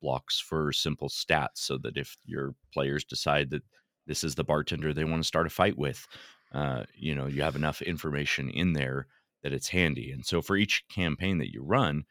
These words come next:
you could have one of these compendiums, and especially for homebrew campaigns,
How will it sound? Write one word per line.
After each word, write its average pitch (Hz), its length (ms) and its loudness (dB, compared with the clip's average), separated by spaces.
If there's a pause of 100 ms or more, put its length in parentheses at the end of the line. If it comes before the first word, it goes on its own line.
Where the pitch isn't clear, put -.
(320)
you 85 140 -2
could 80 160 2
have 80 220 4
one 78 120 0
of 69 80 -2
these 73 180 -4
compendiums, 69 680 -2
and 69 360 -4 (360)
especially 90 560 0
for 73 180 -4
homebrew 76 380 -4
campaigns, 64 580 -8